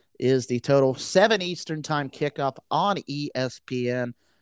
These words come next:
You already gave it away, so I'll let you start this one out.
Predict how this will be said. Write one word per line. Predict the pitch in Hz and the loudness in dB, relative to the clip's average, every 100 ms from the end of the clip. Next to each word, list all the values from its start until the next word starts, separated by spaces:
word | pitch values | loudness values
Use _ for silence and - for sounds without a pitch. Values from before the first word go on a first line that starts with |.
| - | -2
You | 214 | 0
already | 247 208 156 - | 2 0 0 0
gave | 180 175 | 2 2
it | 139 | 2
away, | 139 160 147 | 6 6 4
so | 147 139 | 0 0
I'll | 175 | 2
let | 175 | 0
you | 160 | -4
start | 156 165 147 151 | -6 -6 -6 -8
this | 139 | -10
one | 143 135 | -8 -6
out. | 131 | -6